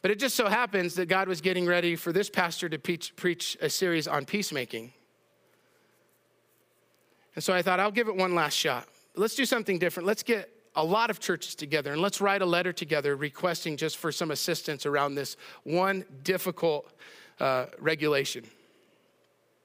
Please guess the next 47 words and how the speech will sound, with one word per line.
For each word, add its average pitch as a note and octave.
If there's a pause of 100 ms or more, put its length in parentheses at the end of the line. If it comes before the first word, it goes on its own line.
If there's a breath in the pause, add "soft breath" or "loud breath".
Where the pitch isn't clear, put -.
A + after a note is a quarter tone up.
(680 loud breath)
So -
I F3
wrote F3
the D#3+
e-, F3
I E3
wrote E3+
the E3+
letter, D#3+
shared D#3+
it D#3+
with D3+
some E3
of D#3
the D#3
pastors. D3 (480 soft breath)
Um, C3 (420 soft breath)
a -
couple E3+
of D#3+
them D#3
said, D#3
"Hey, F3+
Brian, E3+
you've F3
got F3
some D3+
hostility E3+
here F3
in D#3+
the D#3
email. E3+
You E3
might E3
wanna D#3
take C#3+
this D3+
sentence D#3
out D3+
and C#3+
this D3
sentence D3
out." D3
And C3+
I C3+
said, C3
"Oh, C3+